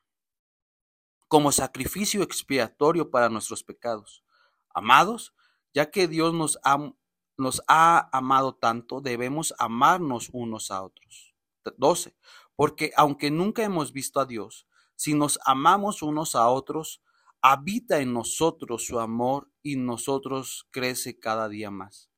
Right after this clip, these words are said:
Él ha puesto su Espíritu Santo en nuestros corazones como testimonio de que vivimos en Él y Él en nosotros. Además, con nuestros propios ojos vivimos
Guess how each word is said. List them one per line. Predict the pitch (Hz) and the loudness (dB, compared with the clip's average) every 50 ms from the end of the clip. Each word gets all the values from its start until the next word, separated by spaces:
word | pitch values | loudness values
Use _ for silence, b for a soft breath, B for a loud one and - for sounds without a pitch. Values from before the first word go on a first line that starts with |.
| _ _ _ _ _ _ _ - | _ _ _ _ _ _ _ -4
Él | 120 131 143 | 2 4 4
ha | 147 147 - | 2 2 4
puesto | - 151 147 147 - 151 | 4 4 4 4 0 -6
su | 135 - | -6 -6
Espíritu | 131 120 - - _ - 143 143 147 147 _ 131 120 | -6 -6 -6 -8 _ -8 -8 -8 -8 -12 _ -8 -6
Santo | - - 147 147 160 170 - 156 | 0 2 2 2 2 0 -4 -6
en | 147 135 | -4 -4
nuestros | 120 113 113 - - - 110 104 - | -4 -6 -8 -10 -10 -10 -10 -10 -10
corazones | - - 113 104 107 - - - 143 147 156 165 165 - | -8 -6 -4 -4 -4 -6 -4 -4 -2 -2 -2 -2 -6 -6
como | - 143 127 120 117 | -8 -8 -6 -6 -8
testimonio | - 120 - - - 120 120 123 135 143 156 160 160 | -8 -10 -12 -10 -10 -8 -4 -2 -2 -2 -2 -4 -4
de | 151 139 - - | -6 -6 -8 -8
que | - 117 | -10 -8
vivimos | 113 113 110 - 123 156 175 185 180 175 170 - | -8 -8 -8 -8 -10 -8 -8 -6 -8 -8 -8 -8
en | - 131 131 | -8 -6 -4
Él | 131 143 165 170 b b b b b b _ _ | -4 -4 -6 -8 b b b b b b _ _
y | 143 143 147 | -4 -2 0
Él | 151 151 | 0 0
en | 139 123 117 | -2 -4 -6
nosotros. | 104 - - - 120 117 - - _ _ - - _ _ _ _ _ _ _ _ _ | -8 -10 -8 -6 -6 -6 -8 -10 _ _ -20 -20 _ _ _ _ _ _ _ _ _
Además, | 80 90 92 107 117 131 165 208 - - - _ _ _ _ _ _ _ _ | -16 -12 -4 0 2 2 2 0 -4 -10 -16 _ _ _ _ _ _ _ _
con | - 127 123 | -2 0 0
nuestros | 123 120 - - 117 113 - - | 0 0 -2 -4 -4 -4 -6 -4
propios | - 139 151 151 - 165 160 - - - | 0 2 2 2 2 -2 -4 -4 -4 -2
ojos | - 147 156 - - 170 170 160 147 - _ _ _ _ _ | 0 0 0 0 -2 -4 -4 -4 -6 -12 _ _ _ _ _
vivimos | 135 135 123 120 _ _ _ _ - 165 196 233 226 185 131 117 110 - - | -14 -14 -14 -14 _ _ _ _ -8 -6 -4 -4 -2 -2 -2 -2 -4 -6 -10